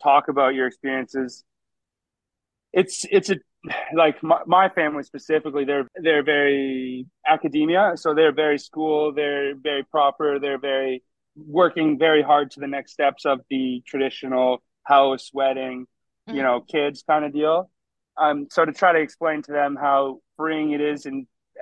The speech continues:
Speaker 1: how nice it is to be away from outside opinions, <laughs> outside
Speaker 2: Mm-hmm.
Speaker 1: beliefs, outside anything. It won't take and it will never take. And that's probably the hardest thing to wrap your head around is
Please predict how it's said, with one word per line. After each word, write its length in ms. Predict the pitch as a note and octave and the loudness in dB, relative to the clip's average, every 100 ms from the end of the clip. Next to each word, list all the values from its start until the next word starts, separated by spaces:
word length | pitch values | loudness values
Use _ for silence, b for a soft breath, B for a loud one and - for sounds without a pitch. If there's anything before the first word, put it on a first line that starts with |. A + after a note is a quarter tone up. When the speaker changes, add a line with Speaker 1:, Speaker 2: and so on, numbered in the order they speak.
| D3 | -10
Speaker 1:
how 440 | - D3+ C#3+ C3+ C3+ | 0 4 4 2 -2
nice 360 | C#3+ D3+ D3 D3 | -4 -4 -4 -10
it 60 | |
is 100 | D3 - | -12 -12
to 100 | C3+ | -8
be 160 | C#3+ | -4
away 360 | C3 A#2+ C3+ D3 - | -2 0 0 -2 -2
from 320 | C#3 C3 B2+ _ _ _ _ D#3+ | -2 -2 -6 _ _ _ _ 2
outside 480 | D#3 D#3 E3 C#3+ C3 | 2 2 2 2 0
opinions, 640 | - D#3+ D3 D3 C#3+ D#3 | -6 -8 -4 -4 -4 0
<laughs> 120 | D#3 | 2
outside 560 | D#3+ D3 E3 C#3+ D#3 C#3 | 2 0 0 2 2 0
Speaker 2:
Mm-hmm. 220 | - C#3 | -6 -6
Speaker 1:
beliefs, 360 | D3+ D3+ D3+ - | -4 -2 -2 -2
outside 440 | C#3+ C#3+ D3 C3+ | -2 0 -2 -2
anything. 640 | C3+ D3+ D3 - D3+ D#3 D3+ _ _ _ | -2 -6 -8 -10 -12 -12 -16 _ _ _
It 80 | F3 | 0
won't 280 | E3+ E3+ E3 | 4 4 2
take 340 | E3+ D#3+ E3 | 0 0 0
and 100 | D#3 | -4
it 120 | D3+ | -4
will 100 | C#3 | -4
never 260 | D3 D3+ D3 | 0 2 2
take. 260 | D3 D3+ E3+ | 0 -6 -4
And 80 | F3+ | -4
that's 260 | G3+ _ | -4 _
probably 340 | - F#3 E3+ C#3 | 0 2 2 -4
the 100 | C#3+ | -8
hardest 420 | C3+ D3 C#3+ - | -6 -6 -6 -10
thing 260 | D3 C3+ B2+ | -12 -12 -10
to 80 | C#3+ | -4
wrap 240 | C3+ B2+ | 0 0
your 100 | C3 | 2
head 120 | B2+ B2+ | 0 2
around 280 | B2+ B2+ | 0 0
is 240 | B2 A2+ | -4 -14